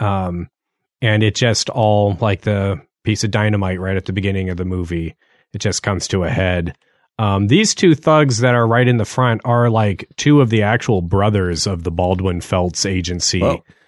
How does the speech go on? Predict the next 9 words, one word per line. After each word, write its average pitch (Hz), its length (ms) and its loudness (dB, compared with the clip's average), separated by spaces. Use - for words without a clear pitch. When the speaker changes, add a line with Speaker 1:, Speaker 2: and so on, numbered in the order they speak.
Speaker 1:
like, 95 260 -2
two 117 200 4
of 101 140 2
the 98 80 0
founding 92 540 0
brothers 90 500 -2
or 87 100 -4
something. 82 520 -4
Speaker 2:
Hmm. 95 180 -4